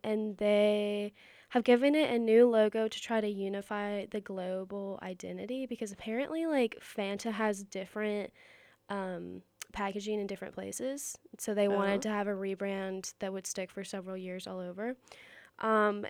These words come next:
Speaker 1: and it was, like, a collaboration of, like, the in-house design team and a different firm.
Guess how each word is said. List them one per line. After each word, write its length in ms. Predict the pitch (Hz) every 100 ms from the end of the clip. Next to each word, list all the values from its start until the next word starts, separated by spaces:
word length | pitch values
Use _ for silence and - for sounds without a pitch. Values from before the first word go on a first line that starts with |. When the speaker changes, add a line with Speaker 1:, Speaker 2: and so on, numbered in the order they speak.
| -
Speaker 1:
and 140 | 226
it 100 | 233
was, 180 | 233 240
like, 340 | 240 226 214 -
a 60 | 226
collaboration 720 | - 220 208 240 262 254 262
of, 120 | 247
like, 180 | 226 202
the 140 | 220 -
in-house 440 | 208 214 233 240 -
design 440 | 240 233 233 233
team 420 | 233 247 233 226 226
and 580 | - 208 208 208 208 202
a 80 | -
different 480 | 202 214 - 220 -
firm. 640 | - - 196 196 226 311